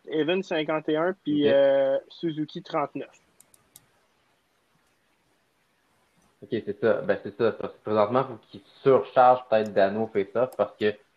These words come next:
Speaker 2: justement, Kotkaniemi et Suzuki sont pas assez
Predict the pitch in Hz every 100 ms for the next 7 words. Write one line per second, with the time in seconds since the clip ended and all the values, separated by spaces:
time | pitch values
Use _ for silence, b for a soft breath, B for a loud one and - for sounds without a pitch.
0 | _ - 107 104 104 101 101 95 104 98
1 | 101 107 107 - 110 107 - 98 95 110
2 | 104 98 90 - 101 98 92 90 - 92